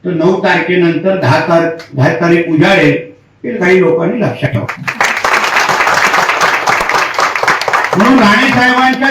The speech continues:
शब्द मानणारा कोणी असेल, राणे साहेबांचा शब्द न मानणारा कोणी असेल, त्यांना कोणालाच या जिल्ह्यामध्ये अशा पद्धतीची हिंमत आम्ही तरी करायला देणार नाही.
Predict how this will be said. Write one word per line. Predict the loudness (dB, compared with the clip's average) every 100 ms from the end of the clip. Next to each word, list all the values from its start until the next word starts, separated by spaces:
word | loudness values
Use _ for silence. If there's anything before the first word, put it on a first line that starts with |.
| 0
शब्द | -2 -4 -2
मानणारा | 0 0 -2 -2 -4
कोणी | -4 -2 2 2
असेल, | 2 0 -4 -4 -10 _ _ _ -4 0
राणे | 2 4 6
साहेबांचा | 6 4 2 0 0 0 0
शब्द | 0 0
न | -2 0 2 2
मानणारा | 2 0 0 -2
कोणी | -2 0 2 4
असेल, | 2 0 -2 -2 -8 _ _ _
त्यांना | 0 0
कोणालाच | 0 2 2 4 2 -2
या | -2 0
जिल्ह्यामध्ये | 2 4 2 2 0
अशा | -2 -2 -2
पद्धतीची | -2 -2 -2 -4 0
हिंमत | 4 6 4 2
आम्ही | 2 2 2
तरी | -4
करायला | -4 -4 -2
देणार | -2 0 2 2
नाही. | 0